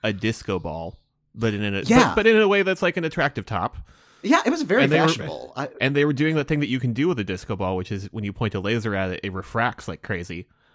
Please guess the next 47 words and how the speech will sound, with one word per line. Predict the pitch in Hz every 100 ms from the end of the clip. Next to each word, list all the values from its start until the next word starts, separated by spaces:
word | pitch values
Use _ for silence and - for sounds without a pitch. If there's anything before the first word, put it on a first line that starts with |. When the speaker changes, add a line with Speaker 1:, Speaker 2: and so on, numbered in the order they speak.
| _
Speaker 1:
Uh, | - 98 87
and | 120
they |
Speaker 2:
Mm-hmm. | 131
Speaker 1:
did | 143
a |
bunch | 160 190
of | 95
that. | 80 - _ _ _ _ _ -
Speaker 2:
Yeah, | 170 139 98 - -
but | 214
then | 196
there | 190
was | 185
also, | 180 185
like, | 135
the | 139
cool, | 151 151 135 131
like, | 101
single | - - 123 123 104
laser | 98 104 117 110
beam, | 117 110 113 113 123 135 -
uh, | 127 120 101 95 - -
coming, | 113 101
Speaker 1:
Yes. | 82 -
Speaker 2:
uh, | 104 90
down | 101 104
from | - 92
the |
ceiling. | - 170 165 131
Yeah, | 87
that | 110
was | 123 127
really | 135 135
cool. | 143 139 - - - -
But | 123 - - -
Anna | 233 277 117
Bergendahls' | 156 190 107 92 82 -
performance, | - 135 139 104 57 - - _ _ _ _ -
oh | 254
my | 165 156
goodness. | 139 107 - 57 - - - _
Speaker 1:
That | 113 123 165 196
one | 208 196 190
was | 123 117 110 104 - -
a | 113 95
sup-, | - -